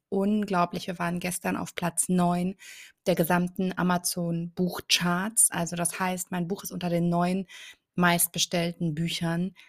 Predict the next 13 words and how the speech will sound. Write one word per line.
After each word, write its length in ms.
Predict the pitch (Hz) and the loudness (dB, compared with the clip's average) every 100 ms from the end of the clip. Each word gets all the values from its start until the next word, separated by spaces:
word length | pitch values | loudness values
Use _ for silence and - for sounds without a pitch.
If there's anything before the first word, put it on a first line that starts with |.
| _ _ | _ _
was 400 | 175 160 - - _ _ - | 2 4 2 0 _ _ 2
unglaublich 760 | 202 180 165 160 170 160 - | 4 4 4 0 -2 -4 -2
ist, 340 | 170 170 - - | 0 0 0 -2
ähm, 600 | 160 160 156 156 165 _ _ _ _ _ _ - - | -2 -2 -2 -4 -6 _ _ _ _ _ _ -10 2
ja, 240 | 185 175 | 8 8
was 160 | 175 - | 8 4
einen 220 | 170 180 | 2 2
meiner 360 | 175 175 170 | 2 2 0
größten 600 | 170 175 170 180 - 190 | 0 0 2 2 0 -2
Träume 500 | 180 - 185 196 175 | -2 2 4 4 0
wahr 300 | 165 156 170 | -2 -2 -2
werden 320 | 170 160 170 160 | -2 -4 -4 -4
lässt. 340 | 165 185 - | -4 -4 -6